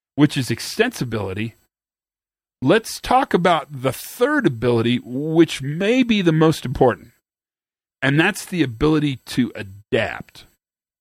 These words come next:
In fact, I would suggest the game is won and lost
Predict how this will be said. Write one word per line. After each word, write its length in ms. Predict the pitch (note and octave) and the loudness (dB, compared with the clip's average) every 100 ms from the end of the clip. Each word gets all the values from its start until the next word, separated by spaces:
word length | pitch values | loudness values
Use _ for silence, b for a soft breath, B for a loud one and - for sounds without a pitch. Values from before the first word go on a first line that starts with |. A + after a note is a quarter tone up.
| _ _ _ _ - | _ _ _ _ -6
In 160 | C3+ B2+ | -2 -2
fact, 560 | - A3 G#3+ D3 - - B B _ - | 0 0 2 -2 -6 -20 B B _ 0
I 220 | D3+ F#3+ | 2 2
would 180 | A3+ G3 | 0 -2
suggest 480 | - D#3 E3 D3 | -6 0 2 2
the 80 | C3 | -4
game 380 | A#2 C#3+ D3+ F3 | -4 0 2 2
is 180 | D3+ A2+ | 0 0
won 300 | A#2 C3 D#3+ | 0 2 4
and 240 | F3+ D3 | 2 2
lost 560 | C#3+ B2+ G2+ G#2 - | 4 2 0 -6 -10